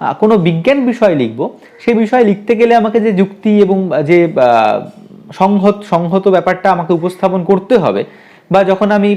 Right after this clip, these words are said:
আহ, একটা রিপোর্ট লিখব তখন যে বিষয়টা আমাকে আনতে হবে, আমি যখন একটি গ্রীষ্মের দুপুর রচনা লিখব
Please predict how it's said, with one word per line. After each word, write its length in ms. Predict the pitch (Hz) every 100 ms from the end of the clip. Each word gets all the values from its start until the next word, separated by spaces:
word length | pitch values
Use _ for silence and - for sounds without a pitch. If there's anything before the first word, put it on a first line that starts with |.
| 190
আহ, 80 | 160
একটা 320 | - - 196
রিপোর্ট 420 | 170 190 254 202
লিখব 380 | 156 117 120 180 - - -
তখন 220 | 190 220
যে 60 | 214
বিষয়টা 380 | 185 202 208 214
আমাকে 220 | 208 208
আনতে 280 | 202 214 226
হবে, 280 | 143 127 196 - _
আমি 220 | 147 180
যখন 400 | 196 190 202 190 -
একটি 200 | 175 180
গ্রীষ্মের 440 | 170 165 214 170
দুপুর 340 | 190 214 202 160
রচনা 340 | 143 233 247
লিখব 320 | 165 123 156